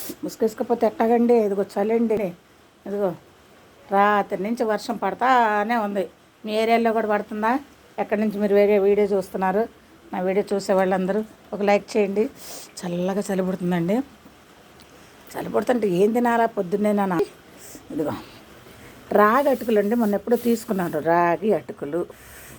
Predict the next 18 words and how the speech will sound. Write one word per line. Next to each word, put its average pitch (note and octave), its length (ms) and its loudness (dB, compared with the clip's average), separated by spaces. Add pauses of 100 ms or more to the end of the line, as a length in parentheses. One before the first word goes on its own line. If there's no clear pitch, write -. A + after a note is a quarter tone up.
(320)
రాగి F3+ 360 2
అటుకులు F3+ 420 -2 (200)
దాన్ని F3+ 340 -4 (760)
వా-, F#3+ 400 4
దాన్ని G#3 340 2
కొంచెం A3+ 580 2 (100)
చిన్నుల్లిపాయ G#3 560 2
చిదిమేసి, G#3+ 580 2 (840)
ఉమ్, F3+ 360 -2 (120)
నూనెలో G#3 340 2 (440)
లైట్గా A3+ 640 2
కొంచెం A3 600 -2 (100)
కారం F#3+ 320 4
ఉప్పు F#3 200 -8
తగిలించి G#3 520 -4 (580)
వేసి G#3 380 2
వేడి G3+ 240 4
చేసుకుంటున్నా. F#3+ 560 -2